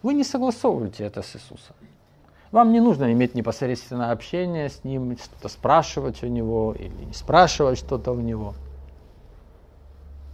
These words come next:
Именно по этой причине в одном из общений Иисус сказал: «Я никогда не знал вас,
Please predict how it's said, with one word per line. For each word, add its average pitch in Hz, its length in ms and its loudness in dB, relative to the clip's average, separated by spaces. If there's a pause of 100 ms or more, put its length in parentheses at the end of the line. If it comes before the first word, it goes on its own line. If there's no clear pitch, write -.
(300)
Именно 190 260 4
по 202 100 8
этой 208 260 10
причине 160 760 2
в 113 80 2
одном 147 380 2 (100)
из 165 320 -4
общений 151 640 -2
Иисус 135 300 -4
сказал: 123 580 4 (1040)
«Я 139 160 8
никогда 156 400 6
не 170 100 4
знал 123 360 4
вас, 95 160 -8